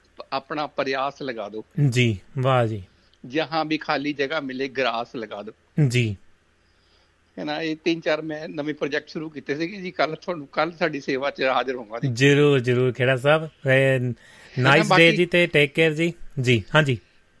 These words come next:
Speaker 1: ਹਾਂਜੀ, ਹਾਂਜੀ। ਬਾਕੀ ਵੀਕਐਂਡ 'ਤੇ ਥੋੜ੍ਹਾ ਜਿਹਾ ਮੈਂ, ਅਹ, ਬਿੱਲੀਆਂ ਨੂੰ ਘੁਮਾ ਰਿਹਾ ਸੀਗਾ ਜੀ।
Speaker 2: ਜੀ।
Speaker 1: ਹੈ ਨਾ, ਤੇ ਉਹ ਆਪਸ ਵਿੱਚ ਖਹਿ ਗਏ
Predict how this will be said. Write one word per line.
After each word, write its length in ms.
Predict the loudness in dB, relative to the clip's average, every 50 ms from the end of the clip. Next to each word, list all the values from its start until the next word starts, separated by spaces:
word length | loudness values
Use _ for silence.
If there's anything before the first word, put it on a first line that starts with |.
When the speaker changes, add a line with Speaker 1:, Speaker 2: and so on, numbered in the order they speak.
| _ _ _ _ _ _ _ _ -2 0
Speaker 1:
ਹਾਂਜੀ, 260 | 0 0 0 -2 -2
ਹਾਂਜੀ। 180 | -4 -2 -2 -2
ਬਾਕੀ 260 | -2 -2 -2 -2 -6
ਵੀਕਐਂਡ 540 | -6 -6 -6 -8 -8 -2 0 0 0 0 -2
'ਤੇ 180 | -6 -8 -6
ਥੋੜ੍ਹਾ 220 | -4 -4 -4 -4 -2
ਜਿਹਾ 180 | -2 -2 -2
ਮੈਂ, 260 | -2 -4 -4 -4 -6
ਅਹ, 840 | -8 _ _ _ _ _ _ _ _ -14 -10 -6 -4 -4 -4 -4 -6 -10
ਬਿੱਲੀਆਂ 380 | -10 -12 -10 -8 -6 -6 -8
ਨੂੰ 100 | -8 -10
ਘੁਮਾ 300 | -10 -8 -4 -2 -2 -2
ਰਿਹਾ 160 | -2 -4 -4
ਸੀਗਾ 240 | -4 -6 -6 -6 -6
ਜੀ। 200 | -8 -8 -12 -16 -16 _ _ _ -2 0
Speaker 2:
ਜੀ। 300 | 2 2 2 2 0 -4 -8 -16 _ _ _ _ -14
Speaker 1:
ਹੈ 40 |
ਨਾ, 140 | -14 -14 -14 -16 _ _ _ _ _ _ _ -20 _ _ _ _ _ -2
ਤੇ 100 | 0 0
ਉਹ 300 | 0 0 -2 -4 -4 -2
ਆਪਸ 420 | -2 -2 -2 0 -2 -4 -4 -4 -4
ਵਿੱਚ 220 | -6 -4 -4 -6
ਖਹਿ 320 | -10 -10 -6 -2 -2 0 0
ਗਏ 160 | -2 -4